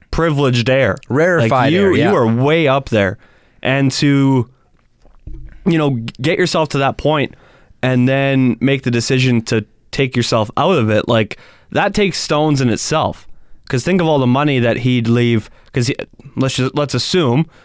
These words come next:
Speaker 1: like, for a top flight quarterback like that, he would play until, what, thirty-six at least?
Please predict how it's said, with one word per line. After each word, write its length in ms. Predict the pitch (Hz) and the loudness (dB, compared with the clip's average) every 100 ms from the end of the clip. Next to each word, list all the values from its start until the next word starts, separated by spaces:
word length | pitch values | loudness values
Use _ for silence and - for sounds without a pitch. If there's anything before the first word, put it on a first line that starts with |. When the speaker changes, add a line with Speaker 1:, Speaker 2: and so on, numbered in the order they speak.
| _ _ _ - | _ _ _ -2
Speaker 1:
like, 160 | 120 | -2
for 460 | - 131 123 117 - | -2 0 2 0 0
a 80 | 120 | -4
top 260 | - 139 - | -2 -4 -2
flight 180 | 135 120 | -2 0
quarterback 360 | 131 131 117 | 0 0 0
like 160 | 120 110 | -2 -2
that, 340 | 120 127 110 - - - _ _ | -2 -2 -2 -6 -20 -20 _ _
he 160 | 131 | -2
would 160 | 127 107 | 0 0
play 280 | - 127 131 | 0 0 2
until, 440 | 117 127 123 117 | 0 0 0 2
what, 240 | 113 117 - _ | 2 0 -2 _
thirty-six 960 | - - 123 127 113 - - 151 - - | -12 -4 0 0 -2 -4 -2 -4 -4 -2
at 160 | 123 | 0
least? 440 | 120 151 208 - | 0 0 -2 -6